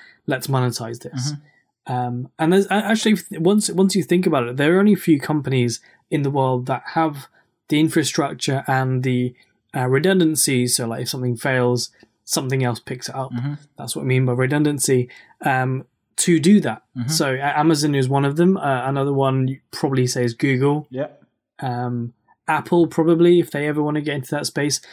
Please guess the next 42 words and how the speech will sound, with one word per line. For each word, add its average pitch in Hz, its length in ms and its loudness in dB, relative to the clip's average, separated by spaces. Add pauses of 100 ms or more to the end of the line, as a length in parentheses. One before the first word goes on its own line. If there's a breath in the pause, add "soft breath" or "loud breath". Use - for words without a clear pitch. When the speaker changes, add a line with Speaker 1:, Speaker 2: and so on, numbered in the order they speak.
Speaker 1:
Facebook 185 640 0
even, 120 340 2
like, 120 120 -6
you 131 60 -2
know, 151 160 0
like, 131 260 -4 (300 soft breath)
Facebook 143 380 -2
must 143 260 -4
have 127 140 -4
not, 135 400 -4
billions 160 360 4
of 117 100 -2
servers, 127 540 -2 (440 soft breath)
or 135 120 2
not 117 180 -2
billions, 113 400 -6
but - 160 -12
a - 20 -2
lo-, 143 160 2
a - 20 4
lot 160 200 4
of 151 80 -4
server 147 300 0
space, 127 400 -2
at 139 100 -8
least, 131 360 -2 (160 soft breath)
Speaker 2:
Yeah. 131 140 -10
Speaker 1:
that 139 220 -4
they 139 120 -2
might 131 200 -2
be 131 100 -2
able 127 220 -2
to - 80 -6
monetize, 131 540 -4
but, 123 240 -8
Speaker 2:
Mm-hmm. 117 240 -8
Speaker 1:
you 165 80 4
know, 135 100 -2
if 127 180 -8
they 139 120 -4
want 185 220 0
to. 135 140 -12